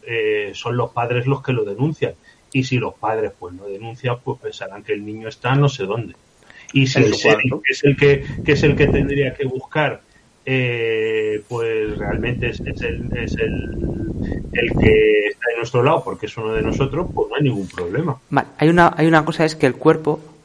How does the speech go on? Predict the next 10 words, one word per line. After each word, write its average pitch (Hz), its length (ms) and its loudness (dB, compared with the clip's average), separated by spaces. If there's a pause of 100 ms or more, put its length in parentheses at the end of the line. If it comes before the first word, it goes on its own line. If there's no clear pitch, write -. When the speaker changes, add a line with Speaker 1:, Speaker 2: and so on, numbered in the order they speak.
(120)
Speaker 3:
no 139 300 0
se 156 120 2
desintegra 139 760 2
como 113 520 -2
los 110 280 -2
otros. 120 240 -2
Los 110 120 -4
otros 143 180 2
se 170 60 4
desintegraron 147 720 0